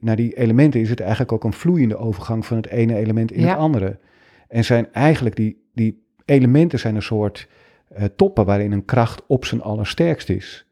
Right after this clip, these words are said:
Speaker 1: Dus waarom zou
Speaker 2: Oké,
Speaker 1: je
Speaker 2: ja.
Speaker 1: per se een, eh, houttype hebben of een vuurtype? En waarom zou niet iemand ergens daar tussen kunnen zitten?
Speaker 2: Ja, of misschien in een fase van je leven.
Speaker 1: Dat het ook verandert, ja.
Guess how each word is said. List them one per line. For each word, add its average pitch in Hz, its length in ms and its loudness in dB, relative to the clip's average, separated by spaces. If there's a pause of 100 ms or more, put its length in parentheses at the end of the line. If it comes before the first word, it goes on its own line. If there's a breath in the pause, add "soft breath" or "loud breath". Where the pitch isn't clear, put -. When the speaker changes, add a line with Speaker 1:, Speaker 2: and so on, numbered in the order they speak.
(320)
Speaker 1:
Dus 113 140 2
waarom 123 300 4
zou 120 240 2
Speaker 2:
Oké, 120 100 4
Speaker 1:
je 117 220 2
Speaker 2:
ja. 160 120 -2
Speaker 1:
per 143 180 4
se 117 320 0
een, 110 280 2 (460 loud breath)
eh, 92 440 0
houttype 110 840 2
hebben 98 380 0
of - 280 0
een 104 100 -2
vuurtype? 110 520 -2
En 95 120 -2
waarom 110 220 4
zou 107 180 0
niet 110 160 2
iemand 104 400 0
ergens 127 500 0
daar 113 560 -4 (480)
tussen - 280 0
kunnen 90 220 -2
zitten? - 300 -10 (480 loud breath)
Speaker 2:
Ja, 254 280 2
of 202 140 -4
misschien 208 300 0
in 202 100 0
een 196 60 -2
fase 196 340 -2
van 185 180 -2
je 180 80 0
leven. 170 480 0 (720)
Speaker 1:
Dat 107 200 2
het 98 120 0
ook 92 120 0
verandert, 127 460 0
ja. 117 260 0